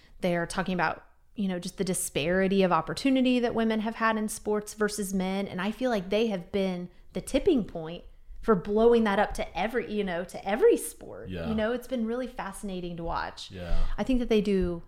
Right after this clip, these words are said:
Speaker 1: a really incredible job. Um, somebody locally that I think does a good job is, um, I think the Chickasaws do a really good job
Speaker 2: Okay.
Speaker 1: telling their story
Speaker 2: Yeah.
Speaker 1: through some of their, um, media.
Speaker 2: Uh-huh.
Speaker 1: And I really love those Bank First commercials.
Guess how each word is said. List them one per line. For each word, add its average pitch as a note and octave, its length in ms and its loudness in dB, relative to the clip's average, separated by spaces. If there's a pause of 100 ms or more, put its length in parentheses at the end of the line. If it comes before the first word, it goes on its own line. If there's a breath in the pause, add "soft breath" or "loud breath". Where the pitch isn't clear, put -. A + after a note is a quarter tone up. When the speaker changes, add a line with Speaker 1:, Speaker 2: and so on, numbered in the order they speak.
(160)
Speaker 1:
a F#3+ 80 -4
really F3+ 380 2
incredible E3+ 500 -6
job. E3+ 380 -4 (360 loud breath)
Um, A3 160 2
somebody G4+ 400 8
locally G#3+ 480 4
that F#3 140 2
I F3 60 0
think F#3+ 200 -4
does F#3 160 -2
a F#3 60 0
good F3+ 200 -4
job F3 340 -2
is, F3 320 -4
um, F3 180 -4
I F3+ 60 -4
think F#3 180 -6
the F3+ 60 -4
Chickasaws A3 640 -8
do A#3 120 -6
a - 60 -6
really A3 220 -4
good A3 160 -6
job G#3+ 260 -4
Speaker 2:
Okay. G3+ 100 -2
Speaker 1:
telling G3 280 -2
their F#3 160 -4
story F#3 480 -6
Speaker 2:
Yeah. F3 200 -8
Speaker 1:
through F#3 220 -8
some F3+ 200 -6
of E3+ 120 -8
their, F#3 520 -4 (200)
um, F#3 320 -8
media. A3 460 -6 (100)
Speaker 2:
Uh-huh. F2+ 380 -12
Speaker 1:
And A3 160 2
I A3+ 80 2
really A3+ 320 4
love G#3+ 220 4
those G#3+ 180 -2
Bank G3 260 -4
First - 400 -10
commercials. - 720 -12